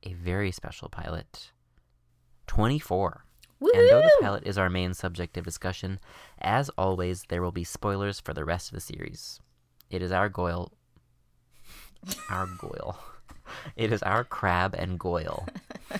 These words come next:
Speaker 1: <laughs> to give as many spoilers as possible. Just kidding. But let's begin. Mackenzie, will you kick us off?
Speaker 2: Yeah, so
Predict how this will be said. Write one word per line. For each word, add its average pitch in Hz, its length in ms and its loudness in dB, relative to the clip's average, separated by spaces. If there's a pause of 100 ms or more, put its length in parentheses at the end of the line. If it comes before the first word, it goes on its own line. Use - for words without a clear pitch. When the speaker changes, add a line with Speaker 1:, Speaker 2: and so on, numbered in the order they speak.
(140)
Speaker 1:
<laughs> - 680 -14
to 123 160 4
give 101 220 2
as 98 100 2
many 90 200 0
spoilers 80 420 -4
as 80 80 -6
possible. - 460 -6 (340)
Just - 160 -8
kidding. - 300 -12 (720)
But 98 160 -2
let's - 720 -10
begin. 160 340 -6
Mackenzie, 95 380 -6
will 95 120 -6
you 92 60 -6
kick - 220 -12
us - 100 -10
off? 104 240 -8 (420)
Speaker 2:
Yeah, 294 220 -6
so 254 400 0